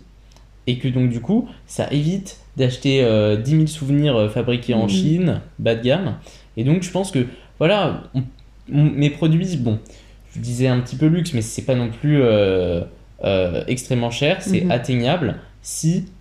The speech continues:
Speaker 1: on fait des choix dans sa manière de consommer, et si, par exemple, au lieu de ramener, euh, dix souvenirs, on n'en ramène qu'un seul.
Speaker 2: Mhm. Et toi, t'as de l'espoir, justement, pour, euh,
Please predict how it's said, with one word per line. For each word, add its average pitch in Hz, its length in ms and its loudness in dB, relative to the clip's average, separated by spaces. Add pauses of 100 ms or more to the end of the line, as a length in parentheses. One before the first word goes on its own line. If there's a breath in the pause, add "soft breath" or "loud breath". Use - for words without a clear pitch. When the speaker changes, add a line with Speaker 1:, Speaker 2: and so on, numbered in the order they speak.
(120)
Speaker 1:
on 120 80 -4
fait 143 160 -2
des 131 120 0
choix 147 380 0
dans 123 120 -2
sa 127 140 -6
manière 120 220 0
de 113 100 -2
consommer, 120 560 -2 (180 loud breath)
et - 60 -12
si, - 160 -12
par 107 180 2
exemple, 151 300 0
au 147 40 -6
lieu 123 60 0
de 117 60 0
ramener, 117 400 0
euh, 95 140 0
dix 110 180 -6
souvenirs, 131 340 0
on 135 120 2
n'en 95 80 0
ramène 117 260 -2
qu'un 123 140 -4
seul. 95 180 -4
Speaker 2:
Mhm. 87 180 -4 (500 loud breath)
Et 185 160 2
toi, 233 160 2
t'as 185 300 4
de 170 180 2
l'espoir, 190 580 2
justement, 208 380 0
pour, 190 260 0
euh, 156 360 2